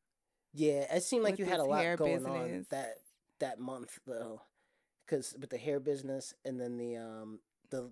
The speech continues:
Speaker 1: traveling that you did do, 'cause it felt like it, it was one
Speaker 2: Well,
Speaker 1: time where
Speaker 2: yeah.
Speaker 1: it was two weekends where you, 'cause you were
Speaker 2: August.
Speaker 1: just
Speaker 2: That was my, I had to go back home to Savannah.
Speaker 1: And then you did D C.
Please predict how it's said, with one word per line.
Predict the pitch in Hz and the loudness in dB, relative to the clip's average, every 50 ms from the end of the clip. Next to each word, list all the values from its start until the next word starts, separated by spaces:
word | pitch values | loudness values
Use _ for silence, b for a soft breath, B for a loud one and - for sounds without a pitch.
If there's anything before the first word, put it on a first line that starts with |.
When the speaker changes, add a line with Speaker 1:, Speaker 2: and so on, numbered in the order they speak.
| - | -12
Speaker 1:
traveling | - - 160 156 147 143 143 131 | -6 -2 0 0 0 0 -2 -4
that | - - | -4 -6
you | 135 | -4
did | 113 143 143 127 | -2 -2 -2 0
do, | - 131 120 | -2 -6 -8
'cause | - 127 120 | -8 -8 -10
it | 131 - | -8 -4
felt | - 160 131 - | -4 -4 -2 -2
like | 151 - - - _ _ - | -4 -4 -6 -12 _ _ -6
it, | 202 196 - | -6 -4 -2
it | - 196 | 0 0
was | 208 190 | 2 6
one | 196 - | 10 12
Speaker 2:
Well, | 240 240 240 - | 12 12 12 10
Speaker 1:
time | 233 | 10
where | 240 247 | 8 8
Speaker 2:
yeah. | 247 240 233 220 208 | 10 10 10 10 8
Speaker 1:
it | |
was | 180 - - - | 8 6 4 0
two | - - 240 220 | 0 2 2 2
weekends | 185 190 220 214 - 170 151 135 123 | 2 0 -2 0 2 2 0 2 2
where | 147 147 | 2 2
you, | 143 147 143 139 B B | 2 0 -2 -2 B B
'cause | 180 190 202 220 180 151 | 8 10 10 10 8 8
you | 208 | 8
were | 190 185 | 8 8
Speaker 2:
August. | 170 165 196 - - | 6 6 4 0 -6
Speaker 1:
just | - - - - 220 | -10 -14 -14 -2 2
Speaker 2:
That | 196 180 190 | 4 6 6
was | 202 214 214 | 6 4 2
my, | 214 220 208 | 2 4 4
I | 196 170 185 233 | 6 8 8 8
had | 233 214 - | 6 4 4
to | 220 | 4
go | 202 196 190 | 4 4 6
back | 190 180 170 170 | 6 4 2 2
home | - 196 175 175 175 | 0 -2 -2 -2 -2
to | - | -4
Savannah. | - - - 170 165 165 165 160 160 156 151 156 165 175 175 - | -8 -8 -8 -6 -4 -4 -4 -4 -6 -6 -8 -10 -10 -8 -2 0
Speaker 1:
And | 190 196 | 2 4
then | 208 | 4
you | 214 220 | 4 4
did | 175 226 202 156 | 4 2 2 2
D | 208 214 202 | 0 -2 -2
C. | - - - 277 220 131 208 - - | 0 0 0 0 0 0 -2 -6 -12